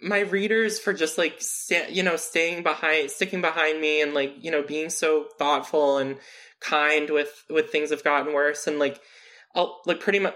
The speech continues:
all of my twenty twenty-one releases are out of print now. I mean, just the two of them that came out, but,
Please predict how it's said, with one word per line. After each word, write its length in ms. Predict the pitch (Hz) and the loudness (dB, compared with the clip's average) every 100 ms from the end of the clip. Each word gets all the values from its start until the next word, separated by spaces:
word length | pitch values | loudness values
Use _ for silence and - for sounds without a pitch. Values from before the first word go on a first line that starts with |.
| - | 0
all 220 | 165 202 | 2 2
of 120 | 202 | 2
my 280 | 175 147 143 | 2 2 0
twenty 380 | - 175 160 147 | -4 -2 0 0
twenty-one 600 | - 151 147 143 139 135 | -2 0 0 0 0 0
releases 840 | 143 135 131 139 135 127 131 - - | 0 0 -2 0 0 0 -8 -10 -2
are 300 | 139 127 135 | 0 2 2
out 160 | 139 | 0
of 120 | 123 - | 0 0
print 260 | 135 135 | 0 2
now. 380 | 147 147 151 151 | 2 4 4 2
I 60 | 147 | 0
mean, 160 | 139 | -2
just 220 | 135 139 - | -2 -4 -6
the 60 | |
two 280 | 123 - 135 | -4 0 2
of 100 | 131 | 2
them 220 | 135 123 123 | 0 0 -2
that 140 | 120 | -4
came 260 | - 139 127 | -2 0 2
out, 420 | 131 123 120 - | 2 0 -2 0
but, 280 | 135 120 | 2 2